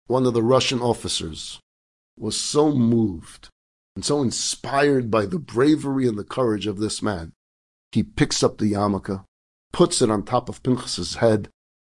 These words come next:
and pushes him along. When this ordeal was over, many of the soldiers, cold and heartless though they may have been, bowed their heads in awe and possibly in shame to these two brothers.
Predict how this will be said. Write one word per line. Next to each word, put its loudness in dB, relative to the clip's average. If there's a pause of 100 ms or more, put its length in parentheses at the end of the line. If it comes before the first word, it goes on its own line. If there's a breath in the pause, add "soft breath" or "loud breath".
(260)
and -8
pushes 2
him 4
along. -4 (1300 soft breath)
When 0
this 0
ordeal 4
was 2
over, -2 (800)
many 2
of 0
the -6
soldiers, -4 (480)
cold 2
and 2
heartless -2
though 0
they 0
may 0
have -4
been, -6 (580)
bowed 2
their -2
heads -2
in -4
awe -8 (800)
and -6
possibly 0
in 0
shame -2 (640)
to -4
these 0
two 4
brothers. -6